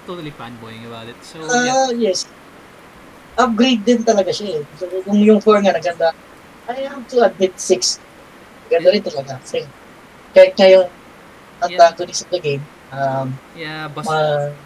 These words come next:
Speaker 2: gusto ko.
Speaker 1: s-, masabi ko lang Sephiroth who. Sorry, Sephiroth fanboys. Putang ina nyo. Ke-,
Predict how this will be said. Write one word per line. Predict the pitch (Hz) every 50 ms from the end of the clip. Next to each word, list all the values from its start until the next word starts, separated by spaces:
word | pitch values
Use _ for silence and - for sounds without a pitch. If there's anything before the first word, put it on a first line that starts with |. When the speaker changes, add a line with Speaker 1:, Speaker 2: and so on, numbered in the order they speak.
| - -
Speaker 2:
gusto | - 147 - - 147 139 - - -
ko. | - 143 147
Speaker 1:
s-, | - - - - - - - - - 196 165
masabi | 165 180 185 202 - 233 220 220 190 226
ko | 214 214 214
lang | 220 220 208
Sephiroth | 185 - - 196 190 185 - 196 170 175 170 170 - - - -
who. | 156 147 143 143 143 - - - - - - - - - - - - - - - - - - -
Sorry, | - - 147 151 165 170 170 165 156
Sephiroth | - - 151 143 143 143 143 143 -
fanboys. | - 139 131 131 135 135 131 131 131 135 139 139 - - - -
Putang | 131 127 127 - - 123 139 131
ina | 139 127 131
nyo. | 123 123 127 131 139 143 147 151 147 - - - - - - - - - - - - - - - - - - - - - - -
Ke-, | 170 -